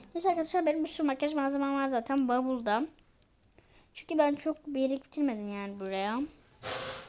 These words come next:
Çok biriktirmedim burada. Tüm makyaj malzemelerimi oraya koydum neredeyse. Şu anda kıyafetlerim falan hep orada.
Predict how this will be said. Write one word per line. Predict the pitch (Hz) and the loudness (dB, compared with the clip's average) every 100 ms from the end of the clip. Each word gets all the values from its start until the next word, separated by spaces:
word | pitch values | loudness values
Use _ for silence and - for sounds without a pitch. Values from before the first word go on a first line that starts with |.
| - - - _ | -20 -20 -20 _
Çok | - 294 - | -18 -12 -4
biriktirmedim | 269 285 - 302 269 208 202 | -2 -2 -2 -2 0 -2 -6
burada. | 202 226 302 - - _ - | -4 -2 -2 -4 -18 _ -16
Tüm | - 330 | -2 2
makyaj | 320 285 254 | 2 2 0
malzemelerimi | 254 233 240 233 247 277 | 0 -2 -4 -4 -2 0
oraya | 269 262 214 | 0 0 -2
koydum | 190 190 190 | -6 -6 -8
neredeyse. | 190 220 - 311 | -8 -10 -12 -14
Şu | - 277 | -6 -4
anda | 277 277 | -2 -4
kıyafetlerim | - 269 262 269 - 262 | -2 -2 -2 -6 -6 -4
falan | 269 262 254 | -4 -4 -4
hep | 277 - - | -6 -6 -2
orada. | 254 262 220 277 | 0 2 2 0